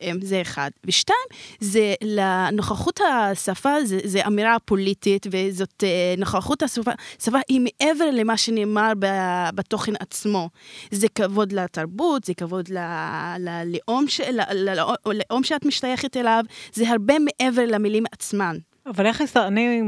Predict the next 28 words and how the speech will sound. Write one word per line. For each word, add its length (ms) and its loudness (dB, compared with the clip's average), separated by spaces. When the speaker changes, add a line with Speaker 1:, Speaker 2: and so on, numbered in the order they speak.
Speaker 2:
הניסיון 400 0
שלי 180 0
מלמד 380 0
שאתה 380 -4
מנס-, 340 -6
מנסחת 540 0
פוסט, 320 -4
ואז 140 -2
את 120 -8
מעבירה 360 -2
אותו 180 -2
ומלא 280 0
מגיבות, 580 -6
ומגיבות, 640 -4
ומגיבות, 580 -4
ואז 220 -6
את 120 -16
מעבירה 340 -6
אותו 180 -2
לתרגום, 580 0
ואז 200 0
פתאום 280 -4
עוד 180 0
פעם 160 4
שינו 260 2
ב-, 60 0
את 240 0
המקור. 460 2